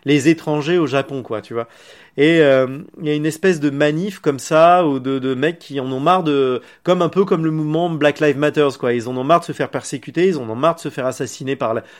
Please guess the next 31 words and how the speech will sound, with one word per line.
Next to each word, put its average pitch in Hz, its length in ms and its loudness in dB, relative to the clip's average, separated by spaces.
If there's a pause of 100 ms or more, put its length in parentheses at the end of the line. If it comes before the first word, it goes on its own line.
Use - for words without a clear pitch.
(140)
par 120 100 -2
la 127 120 0
police, 156 420 -6
par 123 180 -2
les, 123 300 -2 (320)
t'as 139 140 2
tout 170 140 -14
un 170 120 2
mouvement 165 320 -2
aussi 170 240 -8
d'extrême 147 400 -6
droite, 156 360 2
un 123 80 -8
peu, 143 120 -8
euh, 147 360 2
nationaliste, 135 840 -4 (280)
qui 139 180 -14
veulent 175 240 4
les 156 120 2
chasser 170 480 0
du, 139 240 -4
du 135 120 -8
Japon, 156 360 -2
en 113 40 -10
fait, 117 200 -8
qui 123 100 -16
veulent 139 140 -4
qu'ils - 160 -16
dégagent 147 340 0
du 151 100 -8
Japon. 147 360 -4